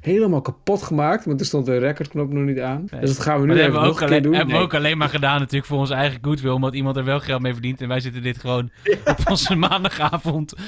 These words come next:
Speaker 2: om negen uur tijdens de avondklok niet tegenover elkaar, maar met een alcoholvrij bier zitten we een beetje zure mannen te zijn van dertig.
Speaker 1: Ja.
Speaker 2: Op zich is het heel mooi. Hey, ik, ik ben dus wel benieuwd, eh, of mensen die luisteren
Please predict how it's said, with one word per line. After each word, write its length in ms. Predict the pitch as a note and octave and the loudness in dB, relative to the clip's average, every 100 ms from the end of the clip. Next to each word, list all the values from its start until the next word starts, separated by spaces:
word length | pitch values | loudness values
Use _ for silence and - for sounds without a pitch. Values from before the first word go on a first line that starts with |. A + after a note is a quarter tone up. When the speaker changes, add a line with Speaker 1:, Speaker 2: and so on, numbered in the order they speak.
| G#3 | -12
Speaker 2:
om 120 | - D3+ | -4 0
negen 340 | D3+ D#3 D3 | 0 0 0
uur 260 | C#3+ C#3 C#3+ | 0 0 0
tijdens 220 | E3+ D#3+ | 0 0
de 60 | D#3 | 2
avondklok 460 | C#3+ D#3 D3+ D#3 C#3+ | 2 0 -2 -4 -2
niet 120 | D3+ | 0
tegenover 500 | D#3 C#3+ C#3+ D#3 C#3+ | -2 0 0 0 0
elkaar, 360 | C#3+ C#3+ C#3+ | -4 -2 0
maar 80 | C3+ | 0
met 140 | C3+ C3+ | -2 -2
een 60 | |
alcoholvrij 640 | C3+ C#3+ C#3 C3+ C3 C3 B2 | -2 -2 -2 -4 -2 -2 -2
bier 220 | C3 C3 | -2 -4
zitten 240 | C3 B2 | -4 -6
we 60 | B2 | -6
een 60 | |
beetje 220 | B2 B2+ B2 | -4 -6 -4
zure 240 | C3 C3 | -4 -2
mannen 240 | B2+ C3 A#2 | -2 -2 -4
te 80 | |
zijn 220 | A2 G#2+ A2 | -4 -4 -4
van 100 | G#2 | -4
dertig. 320 | G#2+ G2+ C#3 - _ _ _ - | -6 -6 -12 -16 _ _ _ 0
Speaker 1:
Ja. 260 | D3+ A#2+ - | 2 2 -2
Speaker 2:
Op 100 | C#3+ | -4
zich 80 | F3+ | -4
is 60 | |
het 80 | E3 | -2
heel 140 | D3 | -2
mooi. 200 | C#3+ C#3+ | 0 0
Hey, 120 | D3 C#3+ - - _ | 0 -4 -14 -20 _
ik, 200 | - F3 _ - | -10 -10 _ -12
ik 140 | G3 | -4
ben 80 | F#3+ | -2
dus 100 | A3 | 0
wel 160 | A3 G#3+ | 0 0
benieuwd, 300 | G#3 B3 - - - | 0 -2 -6 -16 -10
eh, 420 | D#3+ D#3 D#3 D3+ - - | -4 -2 0 -2 -6 -12
of 240 | F#3+ F3 - | -10 -10 -8
mensen 340 | F3 F#3+ F3 | -6 -6 -6
die 100 | E3+ | -4
luisteren 360 | D#3+ F#3 - | -2 -2 -4